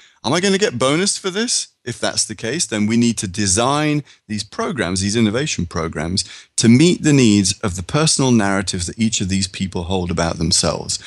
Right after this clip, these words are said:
So that a leader's role is to connect with people. Look, this is gonna be difficult, right? These impossible briefs, these propelling questions, as we called them in the book,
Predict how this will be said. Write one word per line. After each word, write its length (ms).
So 180
that 140
a 80
leader's 480
role 600
is 120
to 140
connect 500
with 180
people. 420
Look, 200
this 160
is 100
gonna 160
be 140
difficult, 500
right? 220
These 200
impossible 520
briefs, 340
these 100
propelling 540
questions, 460
as 120
we 80
called 220
them 80
in 60
the 80
book, 180